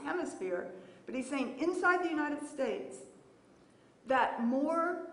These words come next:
wealth was created through the greatest productivity ever imagined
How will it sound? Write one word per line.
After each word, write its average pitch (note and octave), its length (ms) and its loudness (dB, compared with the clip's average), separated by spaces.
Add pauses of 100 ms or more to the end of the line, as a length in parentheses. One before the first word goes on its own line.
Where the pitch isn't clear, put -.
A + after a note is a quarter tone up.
(460)
wealth C4+ 560 4
was A3+ 200 -8
created A3+ 640 0 (580)
through A3 220 -4
the G#3 100 0
greatest C#4+ 680 0
productivity D4 1000 0
ever F#4 460 8
imagined C#4+ 840 0